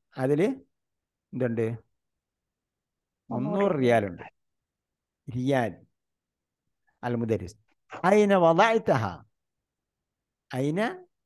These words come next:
Speaker 1: വദഅതഹ? അപ്പൊ പുതിയ ദുർബലാക്ഷരം വന്നു. തുടക്കത്തിൽ ദുർബലാക്ഷരമുള്ള പുതിയ ക്രിയ വന്നു. വദഅ യദഉ.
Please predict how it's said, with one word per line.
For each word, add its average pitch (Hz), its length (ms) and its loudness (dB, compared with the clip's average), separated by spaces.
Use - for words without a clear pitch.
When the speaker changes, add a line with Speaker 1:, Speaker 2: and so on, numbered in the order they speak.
Speaker 1:
വദഅതഹ? 156 840 -2
അപ്പൊ 110 440 -6
പുതിയ 170 500 2
ദുർബലാക്ഷരം 131 600 0
വന്നു. 123 500 -8
തുടക്കത്തിൽ 120 420 -4
ദുർബലാക്ഷരമുള്ള 113 640 -2
പുതിയ 113 300 -4
ക്രിയ 110 240 -6
വന്നു. 107 340 -6
വദഅ 110 480 0
യദഉ. 101 640 -6